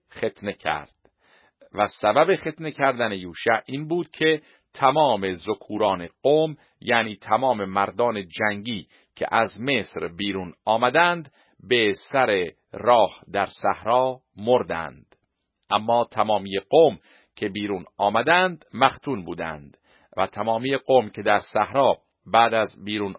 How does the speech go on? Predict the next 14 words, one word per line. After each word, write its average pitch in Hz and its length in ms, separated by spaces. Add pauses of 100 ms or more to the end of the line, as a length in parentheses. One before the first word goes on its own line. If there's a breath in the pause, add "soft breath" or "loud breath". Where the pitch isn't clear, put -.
آمدن 101 420
ایشان 101 500 (120)
از 90 320
مصر 101 520 (400 soft breath)
به 107 220 (120)
سر 113 140
راه 104 500
مولود 101 500
شدند 156 680 (200)
مختون 92 760 (200)
نگشتند، 82 960 (480 soft breath)
زیرا 110 400
بنی 90 340
اسرائیل 143 640